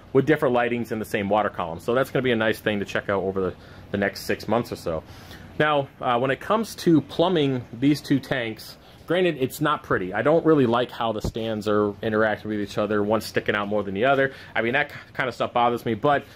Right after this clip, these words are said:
uh, I didn't want to spend more money to build new stands and deal with that whole process, so it is what it is, and it, it serves a purpose. So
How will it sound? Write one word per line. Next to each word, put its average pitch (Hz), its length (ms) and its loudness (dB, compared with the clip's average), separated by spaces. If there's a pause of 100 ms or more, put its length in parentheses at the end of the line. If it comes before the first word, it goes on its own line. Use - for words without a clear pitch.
(220)
uh, 110 60 -4
I 113 320 0
didn't 160 160 2
want 151 120 2
to - 20 0
spend 143 220 -2
more 135 160 4
money 127 220 2
to 120 80 -2
build 117 220 2
new 110 120 0
stands 131 440 0
and 104 100 -2
deal 117 120 2
with 107 60 0
that 110 120 2
whole 113 120 2
process, 113 460 0
so 95 420 0
it 104 120 0
is 98 120 0
what 98 140 0
it 92 100 -2
is, 92 220 2
and 87 100 -4
it, 87 120 -4
it 90 80 -4
serves 90 260 -4
a 87 60 -8
purpose. - 340 -2
So 131 240 4